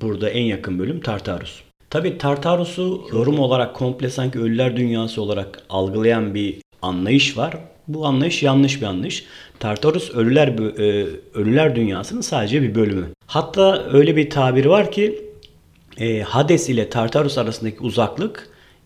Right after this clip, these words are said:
yeryüzü ile gökyüzü arasındaki uzaklık kadardır diye bir tarif de var. Yani Tartarus dediğimiz yer Hades'in sarayına ve işte o, e, nehrin aşılması vesaire o alana hayli uzaklıkta bir alan.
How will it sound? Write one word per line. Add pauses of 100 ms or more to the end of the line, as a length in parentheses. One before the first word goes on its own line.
yeryüzü
ile
gökyüzü
arasındaki
uzaklık
kadardır
diye
bir
tarif
de
var.
Yani (420)
Tartarus
dediğimiz
yer
Hades'in
sarayına
ve
işte
o, (420)
e,
nehrin
aşılması
vesaire (320)
o
alana (140)
hayli
uzaklıkta
bir
alan.